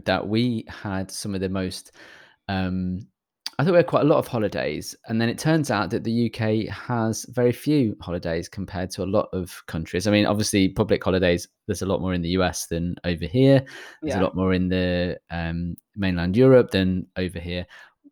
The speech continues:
Speaker 1: We just have better working rights for holidays than you guys do.
Speaker 2: Okay. Yeah,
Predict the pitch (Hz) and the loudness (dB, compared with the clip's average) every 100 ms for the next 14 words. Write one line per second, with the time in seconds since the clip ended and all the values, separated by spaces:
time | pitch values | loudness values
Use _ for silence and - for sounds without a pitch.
0 | - 127 127 123 120 117 101 135 - - | -4 4 6 6 6 2 -2 -10 -8 -4
1 | 104 - 104 92 - 95 - 98 92 - | -4 -4 -8 -6 -4 -4 -4 -4 -6 -8
2 | _ _ _ _ 104 104 95 - 90 92 | _ _ _ _ -8 -4 -4 -6 -8 -2
3 | 101 90 80 - - - 87 85 82 - | 0 0 -2 -6 -12 -12 -10 -8 -6 -6
4 | 78 73 - 85 82 - 57 - - 123 | -6 -6 -6 -6 -6 -6 -8 -10 -12 -12
5 | - _ _ _ _ - 277 494 311 339 | -18 _ _ _ _ -10 -8 -6 -6 -8
6 | _ _ - 202 339 | _ _ -12 -6 -6